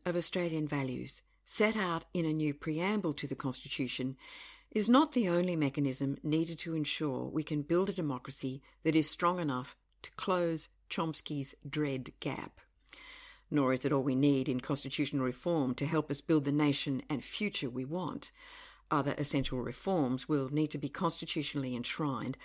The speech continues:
to ensure that a coherent, life-oriented voice of the people expressed in a new value statement is not just an abstract piece of tokenism that can be forgotten as soon as it is written.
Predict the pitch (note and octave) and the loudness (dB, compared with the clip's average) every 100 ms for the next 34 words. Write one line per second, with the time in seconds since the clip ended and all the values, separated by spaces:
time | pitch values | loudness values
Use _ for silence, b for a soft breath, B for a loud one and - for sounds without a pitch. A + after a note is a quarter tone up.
0 | B B - F3+ E3 D3+ - F3 D#3 C#3+ | B B -2 4 4 4 2 2 2 0
1 | - D#3 D3 E3+ C#3+ D3+ D#3+ F3+ G#3+ b | 0 0 0 -2 -2 -2 -2 -2 -6 b
2 | b b C#3+ D#3+ G3+ G#3 D#3 C3+ B2 A#2+ | b b 0 4 4 2 -2 0 -2 -4
3 | A#2 B2 - B2+ A#2 B2 B2+ - B2+ - | -4 -6 -2 -2 -2 -6 -8 -6 -6 -4
4 | D3 D#3+ - E3 - - E3 E3+ - D#3+ | -6 -6 -2 -2 -2 -2 -2 -2 -2 0
5 | D3 C#3 C3 D3 D3+ C#3 - B2 B2+ B2 | 0 -2 -2 -2 0 -2 -4 -6 -4 -6
6 | B B B B - G3+ F#3+ G#3+ A3+ F3 | B B B B -2 0 4 2 2 -2
7 | - D3 C#3 - - E3 D3+ D#3+ C#3 - | 0 0 0 0 2 2 2 -2 -4 -2
8 | D#3+ C#3 B2 - - F#3 D3+ A#2 A2 A#2 | -2 -2 -6 -6 -4 -2 -2 -2 -4 -6
9 | B2+ B B - C#3+ - C#3 B2+ B2 B2+ | -8 B B -4 -4 -2 -2 0 -2 -2
10 | B2+ - D#3+ F#3+ - - - C#3 - D3+ | -6 -4 -2 -2 -4 -8 -4 -4 -2 -2
11 | B2+ B2 C3+ - B2+ A#2+ - A2+ - - | -2 -2 -6 -6 -6 -6 -6 -6 -6 -8
12 | - - G2 G2 D3 | -4 -4 -4 -12 -14